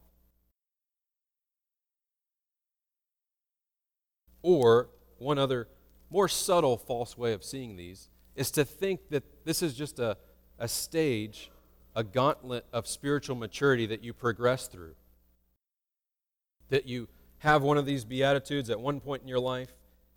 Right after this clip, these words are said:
you mature enough to where you blossom into the next level, kinda like you're moving up levels of a video game. That's not how to look at the Beatitudes either. The right approach is to keep them tied together.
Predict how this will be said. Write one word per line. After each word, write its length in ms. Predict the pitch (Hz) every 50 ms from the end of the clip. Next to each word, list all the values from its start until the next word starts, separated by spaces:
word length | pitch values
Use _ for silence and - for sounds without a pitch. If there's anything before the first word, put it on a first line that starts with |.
| _ -
you 120 | 113 117
mature 400 | 117 117 110 - - 147 147 135
enough 340 | 131 131 131 135 135 135 -
to 120 | - 131 113
where 100 | 117 117
you 140 | 113 110 104
blossom 480 | 95 113 120 123 131 - - 123 120
into 180 | 120 120 113 120
the 120 | 104 113
next 440 | 113 120 120 - - - - - - _ _ _ _ - -
level, 500 | - 110 120 120 117 120 123 123 117 - _ _ _ _ _ _ _ _ _ -
kinda 180 | 139 131 131
like 180 | 131 127 117 -
you're 80 | 120
moving 260 | 113 123 127 120 120 120
up 160 | 117 95 107
levels 360 | 110 113 117 104 113 110 95
of 120 | 110 95
a 60 | 95 92
video 360 | 92 107 113 113 110 110 110
game. 320 | 104 117 113 110 110 113 - - _ _ _ _ _ _ _ _ _ _ _ _ _ _ _ _ _ _ _ _ _ _ _ _ _ _ _ _ _ _ _
That's 240 | - 135 135 - 147
not 180 | 143 135 127
how 140 | 135 135 127
to 220 | 117 120 113 113 - - -
look 180 | 117 123 -
at 80 | 123 98
the 80 | 117
Beatitudes 560 | 104 110 110 110 110 104 104 - 110 104 95 117
either. 200 | 135 120 90 - _ _ _ _ _ _ _ _ _ _ _ _ _ _ _ _ _ _ _ _ _ _ _ _ _ _ _ _ _ _ _ _ _ -
The 100 | - 127
right 280 | 127 143 156 170 175 180
approach 380 | 170 - 175 170 170 160 -
is 120 | 147 135 -
to 100 | 135 127
keep 220 | - 156 151 -
them 160 | - 135 131
tied 340 | - - - 143 147 143 113
together. 460 | 127 123 113 135 139 131 113 95 82